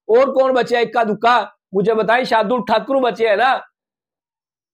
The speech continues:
तो भैया, आपके पास तो इतने बड़े गेंदबाज हैं, आपको तो चाहिए कि अपनी टीम के लिए खेलें, आपके लिए तो जगह बनानी मुश्किल है टीम के अंदर, जिस तरह की पाकिस्तान की क्वालिटी गेंदबाजी है।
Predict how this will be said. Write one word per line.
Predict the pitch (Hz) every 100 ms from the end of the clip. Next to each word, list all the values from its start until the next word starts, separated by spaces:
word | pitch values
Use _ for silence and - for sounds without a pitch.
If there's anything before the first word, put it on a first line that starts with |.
| _
तो | 214
भैया, | 214 277
आपके | 262 233 262
पास | 254 247 247
तो | 285
इतने | 254 269 277
बड़े | 262 254
गेंदबाज | 226 226 226 220 208
हैं, | 262
आपको | 247 214 240
तो | 233 208
चाहिए | 196 220
कि | 262
अपनी | 262 226 226
टीम | - 190 190
के | 220
लिए | 214 208
खेलें, | 208 185 254 285 - _
आपके | 165 185 185
लिए | 262
तो | 269 240
जगह | 269 269 330
बनानी | 302 302 302
मुश्किल | 294 294 302 294
है | 269
टीम | 262 262
के | 233
अंदर, | 240 226 202 - _ -
जिस | 220 -
तरह | 240
की | 254
पाकिस्तान | 226 226 220 - 233 240
की | 240
क्वालिटी | 220 233 233 240 254
गेंदबाजी | 226 226 214 208 220
है। | 196